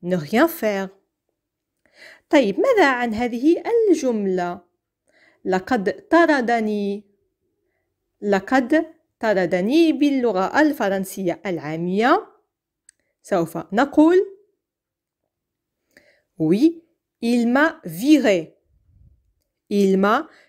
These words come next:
viré. Il m'a viré. فعل virer يطرد مصرف في هذه الجملة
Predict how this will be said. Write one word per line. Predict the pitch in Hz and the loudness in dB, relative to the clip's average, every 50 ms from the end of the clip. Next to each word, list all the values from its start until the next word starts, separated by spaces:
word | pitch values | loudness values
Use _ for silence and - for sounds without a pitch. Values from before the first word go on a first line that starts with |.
| _ _ | _ _
viré. | 170 170 196 269 302 311 285 247 202 175 160 165 - _ _ _ _ _ _ _ _ _ _ _ - | -12 -4 0 4 4 4 4 4 2 0 0 -4 -10 _ _ _ _ _ _ _ _ _ _ _ -8
Il | 240 226 202 180 | -6 -4 -4 -4
m'a | 180 190 190 185 | -4 -2 -2 -4
viré. | 160 165 220 269 269 220 208 180 160 156 180 - _ _ _ _ _ _ _ _ _ _ - _ _ _ _ | -4 0 0 2 2 2 2 0 -2 -2 -6 -14 _ _ _ _ _ _ _ _ _ _ -20 _ _ _ _
فعل | - - - 320 302 226 202 202 185 - - 185 | -8 2 6 6 6 6 4 0 -4 -4 -4 -6
virer | 185 165 180 196 202 208 180 196 196 214 277 311 - - | -6 -4 -4 -4 -2 -2 0 0 0 0 0 -2 -6 -8
يطرد | 214 233 294 294 294 294 - 214 190 190 190 180 185 277 349 381 381 - | -2 0 0 0 0 -2 -4 -2 0 0 -2 0 0 0 -2 -2 -4 -6
مصرف | 285 311 339 - 277 240 220 190 180 208 262 311 311 - 320 | -6 -6 -4 -2 0 0 0 0 0 0 -2 -2 -2 -2 -4
في | 285 - - 311 294 262 | -6 -2 0 0 2 2
هذه | 247 220 202 196 196 190 - | 2 0 -2 -4 -6 -4 -2
الجملة | 254 294 294 277 294 285 269 269 277 277 277 | 0 0 2 2 0 -2 -2 -2 -2 -4 -4